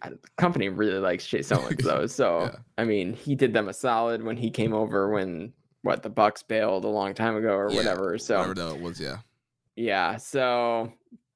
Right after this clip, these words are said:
Speaker 1: you know, maybe he's the last guy that, maybe he's the guy that gets another Yoshihashi shot, like, this year, right?
Speaker 2: Right,
Speaker 1: Like,
Speaker 2: like,
Speaker 1: we
Speaker 2: I wouldn't
Speaker 1: get
Speaker 2: mind
Speaker 1: he
Speaker 2: Chase, like, replacing Yano. Let's, let's get Yano out of there, and Chase can be the quote-unquote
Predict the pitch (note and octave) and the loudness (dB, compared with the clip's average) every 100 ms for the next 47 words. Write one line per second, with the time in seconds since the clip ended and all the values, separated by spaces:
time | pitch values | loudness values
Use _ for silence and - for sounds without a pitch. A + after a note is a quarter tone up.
0 | _ C3 C3+ G#2+ F#2 A#2+ B2+ B2 A#2 - | _ 2 2 4 0 0 2 2 -2 0
1 | A2+ G#2+ G#2 - A2+ F#2+ F#2 F2 _ _ | 2 2 0 0 2 2 0 -4 _ _
2 | _ B2+ F3 F3+ E3+ C3+ C3+ C#3 C3+ C3 | _ -2 0 2 0 -2 -2 2 2 2
3 | B2 B2 B2 B2 A#2+ A#2+ A#2 A2 G#2+ G#2+ | 0 0 -2 0 2 2 2 2 0 -4
4 | G#2+ A2+ A2 - G#2 D2 D#2+ A#2 - - | 0 0 0 -2 0 2 -2 -2 -4 -4
5 | D#2+ C#2 D#2 G2 G#2 F2 - - B2 E3+ | -2 -2 0 0 2 0 -2 -2 0 2
6 | C3+ A#2+ B2 B2 B2+ B2 A2+ G#2+ A#2+ G#2 | 2 0 0 0 0 -2 -4 0 0 0
7 | F#2 F#2+ A2+ F2+ F2 G2 D#3+ - C3+ A2 | -2 0 2 2 -2 -2 -4 -4 -4 -2
8 | F#2+ F#2+ G#2+ F#2 F2 F2 F2+ F2+ F2+ G2+ | 0 2 4 4 2 0 -2 -2 -2 2
9 | G#2 - F#2+ F#2 F2+ - A2 F#2 F2+ G2 | 2 2 0 0 -2 -2 0 0 0 -2
10 | E2 | -4